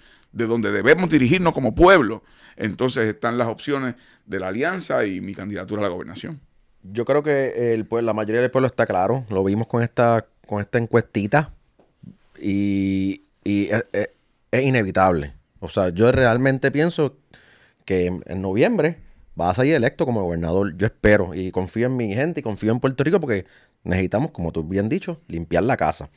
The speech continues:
Speaker 2: Ahora, ¿qué es Puerto Rico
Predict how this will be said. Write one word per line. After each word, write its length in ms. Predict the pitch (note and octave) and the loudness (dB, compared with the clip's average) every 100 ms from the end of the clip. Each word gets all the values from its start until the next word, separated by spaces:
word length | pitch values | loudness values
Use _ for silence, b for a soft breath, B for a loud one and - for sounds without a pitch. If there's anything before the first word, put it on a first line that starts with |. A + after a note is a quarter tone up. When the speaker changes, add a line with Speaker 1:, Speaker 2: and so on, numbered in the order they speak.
| b b b b | b b b b
Speaker 2:
Ahora, 440 | F#2 G#2+ A#2 F2+ - _ _ _ _ _ _ _ | 2 4 4 2 -4 _ _ _ _ _ _ _
¿qué 440 | - D#3 G3+ A3+ _ _ _ _ _ _ _ _ _ _ _ _ _ _ _ A#2+ | 0 4 4 2 _ _ _ _ _ _ _ _ _ _ _ _ _ _ _ -8
es 60 | |
Puerto 320 | - G3 A3 | -2 0 2
Rico 500 | E3+ A#2+ G#2+ G2 F#2 | 2 2 0 0 0